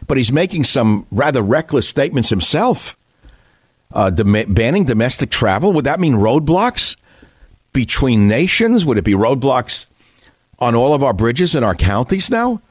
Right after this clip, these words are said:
They're gonna close the Golden Gate Bridge. I'm gonna see armed C H P officers there on the bridge saying, "Give me your papers. Prove that you're going to an important place."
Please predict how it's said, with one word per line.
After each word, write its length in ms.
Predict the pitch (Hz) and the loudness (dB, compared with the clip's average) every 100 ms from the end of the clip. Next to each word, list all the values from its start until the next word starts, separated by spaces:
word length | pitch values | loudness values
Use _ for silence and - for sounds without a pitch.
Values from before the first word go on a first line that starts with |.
| _ | _
They're 100 | 120 | -2
gonna 140 | 113 | 0
close 320 | 107 131 123 110 | 0 0 0 0
the 80 | |
Golden 260 | 101 117 117 | 0 0 0
Gate 160 | 123 98 | 0 0
Bridge. 480 | 107 139 190 - - _ _ _ _ - | 0 0 -2 -8 -12 _ _ _ _ -4
I'm 60 | |
gonna 100 | 113 | -2
see 160 | - 120 | -2 -2
armed 360 | 113 117 127 | 0 0 0
C 220 | 120 - 120 | 0 0 0
H 200 | 117 - | 0 0
P 120 | 110 | 2
officers 520 | 117 123 156 175 151 | 0 0 -2 0 0
there 180 | 170 156 | 0 0
on 80 | 110 | 0
the 40 | |
bridge 460 | 87 107 180 - - _ _ _ _ _ _ _ | 0 0 -2 -6 -16 _ _ _ _ _ _ _
saying, 440 | - - 123 113 | -4 -2 0 0
"Give 180 | 92 113 | 0 2
me 120 | 117 | 2
your 120 | 120 110 | 2 0
papers. 640 | - 110 107 170 170 - - _ _ _ _ _ | 0 -2 0 0 -2 -6 -12 _ _ _ _ _
Prove 400 | - 123 131 139 | -2 2 2 2
that 180 | 135 123 | 0 -2
you're 80 | 120 | -2
going 340 | 110 110 120 | 0 2 0
to 180 | 120 113 | 0 0
an 140 | 95 - _ _ - - - | 0 -4 _ _ -20 -20 -8
important 500 | 104 92 117 127 110 | -4 0 0 0 -2
place." 500 | - 95 175 240 - | -2 0 0 0 -2